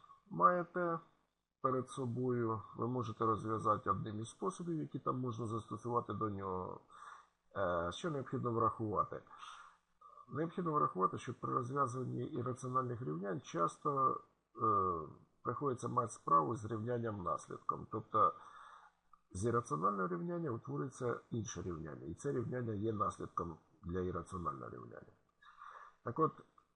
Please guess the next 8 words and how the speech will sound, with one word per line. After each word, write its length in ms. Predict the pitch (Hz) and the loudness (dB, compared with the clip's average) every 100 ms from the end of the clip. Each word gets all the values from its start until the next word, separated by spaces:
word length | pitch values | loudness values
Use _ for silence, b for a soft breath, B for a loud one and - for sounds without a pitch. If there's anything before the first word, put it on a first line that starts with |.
| _ _ - | _ _ -2
рівняння 420 | 127 139 143 139 | 2 4 2 0
наслідки, 680 | 143 202 - - - - - - _ - | 2 2 2 -4 -4 -4 -4 -8 _ -4
вони 260 | 120 131 | -2 0
мають, 580 | 147 135 135 135 127 - _ _ _ _ _ _ - | -2 0 0 -2 -4 -10 _ _ _ _ _ _ -4
е, 40 | |
в 1040 | 104 95 95 92 101 95 101 113 113 117 107 | -2 0 -2 -4 -6 -6 -8 -8 -8 -6 2
багатьох 460 | 127 127 120 110 | 2 2 0 -4
випадках 720 | 151 185 139 - 107 101 - | 0 2 2 2 0 0 -4